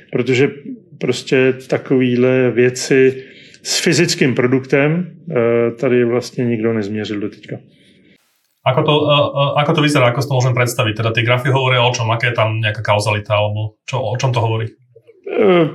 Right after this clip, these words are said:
Speaker 1: pokud máte nějakou standardní dneska meto-, metodiku měření znalosti značky, což dneska metodika je, do toho bych nechtěl prostě za-, zabředávat, tak my si v podstatě kontinuálně čtyři roky měříme znalost značky.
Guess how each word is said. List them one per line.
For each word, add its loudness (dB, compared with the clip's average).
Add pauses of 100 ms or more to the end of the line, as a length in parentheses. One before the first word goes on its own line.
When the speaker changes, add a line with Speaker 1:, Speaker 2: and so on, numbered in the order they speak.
(200)
Speaker 1:
pokud 2
máte 2
nějakou 2
standardní 0
dneska 0
meto-, 0
metodiku 2
měření 0
znalosti -2
značky, 0
což -2
dneska -8
metodika -4
je, 2 (140)
do 2
toho -2
bych -4
nechtěl -4
prostě -8
za-, -2
zabředávat, 2 (720)
tak 2
my 2
si 0
v -10
podstatě -2
kontinuálně 2
čtyři 0
roky 0
měříme -2
znalost -4
značky. -4